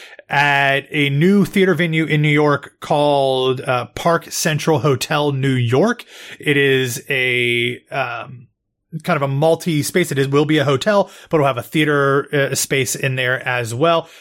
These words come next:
It'll debut as the Gatsby Mansion at Park Central New York Hotel.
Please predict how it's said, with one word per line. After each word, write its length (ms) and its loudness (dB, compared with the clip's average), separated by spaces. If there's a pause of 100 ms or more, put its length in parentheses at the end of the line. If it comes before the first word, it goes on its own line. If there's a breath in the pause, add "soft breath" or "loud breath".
It'll 220 0
debut 540 0
as 340 -2
the 120 -2
Gatsby 600 -6
Mansion 600 -2
at 380 -4
Park 320 -4
Central 400 -2
New 100 0
York 320 0
Hotel. 580 0